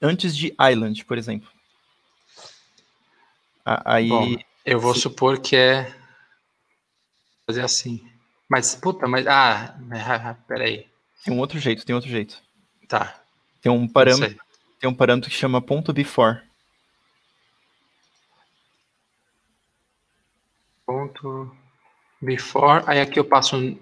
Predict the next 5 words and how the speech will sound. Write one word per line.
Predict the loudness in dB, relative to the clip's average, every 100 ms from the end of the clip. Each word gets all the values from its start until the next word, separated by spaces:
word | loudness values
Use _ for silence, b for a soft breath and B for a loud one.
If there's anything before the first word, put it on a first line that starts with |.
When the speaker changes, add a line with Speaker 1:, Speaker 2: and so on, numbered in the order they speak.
| -8
Speaker 2:
um | -6 -6 -8 -14 -10
nome | -4 -2 0
de | -2
uma | -4 -6 -10 -20 _ _ _ _ _ _ _ _ _ -18
for, | -4 4 6 6 4 0